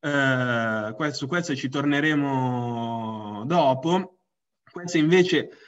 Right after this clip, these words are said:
eh, sono le manifestazioni che ci sono state in Algeria, eh,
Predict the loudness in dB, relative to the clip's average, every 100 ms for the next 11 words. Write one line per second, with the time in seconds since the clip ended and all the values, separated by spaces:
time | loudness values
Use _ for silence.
0 | _ _ 0 2 2 2 0 -2 -2 -4
1 | -4 -6 -4 -2 0 0 -2 -2 -4 -2
2 | 0 0 0 -4 -6 -4 -4 -2 -2 0
3 | 0 0 2 4 2 0 -8 _ -6